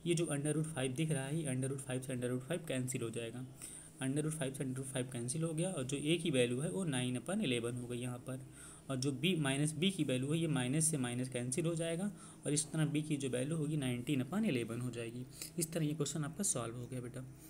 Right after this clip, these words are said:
तो I think सबको समझ में आया होगा। जिसको बेटा question को solve करने में problem होगी, WhatsApp group से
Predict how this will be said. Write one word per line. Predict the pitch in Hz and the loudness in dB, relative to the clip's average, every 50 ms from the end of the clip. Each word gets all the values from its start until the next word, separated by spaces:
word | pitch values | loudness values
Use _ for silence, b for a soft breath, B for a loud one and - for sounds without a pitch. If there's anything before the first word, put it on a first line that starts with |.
| B B B B B B B B B - | B B B B B B B B B -6
तो | - | -4
I | 147 147 | -2 -2
think | 147 160 165 165 | -2 2 2 2
सबको | 156 160 165 - | 2 2 2 0
समझ | 156 - 151 135 139 | 0 0 0 0 0
में | 147 147 | 0 0
आया | 139 143 160 | 0 0 -2
होगा। | 170 175 156 165 180 175 156 | -2 -2 -2 -2 -4 -4 -4
जिसको | 131 143 - - - 170 | -4 -4 -4 -2 -2 -2
बेटा | 151 147 147 | -2 -2 -2
question | 147 143 - - 147 - - 143 151 | -4 -4 -4 -2 -2 -2 0 0 -2
को | 147 151 - 143 139 | -2 -2 -2 -4 -2
solve | - 143 135 135 | 0 0 0 0
करने | 131 139 135 135 135 | 0 0 0 0 0
में | 131 139 139 | 0 0 -2
problem | 135 131 127 131 143 156 | 0 0 0 2 2 4
होगी, | 156 156 156 160 | 4 4 4 2
WhatsApp | 165 139 131 131 - 143 135 | 2 0 0 0 0 -2 -2
group | 131 131 139 | -2 -2 -2
से | 135 - - 175 180 | -4 -4 -6 -6 -6